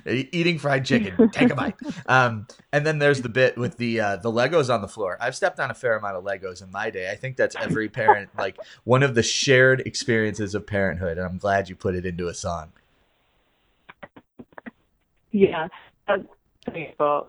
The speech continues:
Speaker 2: And, uh, we, with two boys, we've definitely had a share of Legos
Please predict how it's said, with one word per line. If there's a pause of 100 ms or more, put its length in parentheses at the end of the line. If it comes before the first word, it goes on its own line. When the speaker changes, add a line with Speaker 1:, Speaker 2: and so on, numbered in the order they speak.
(100)
Speaker 2:
And,
uh,
we,
with (140)
two
boys, (140)
we've
definitely
had
a (100)
share
of
Legos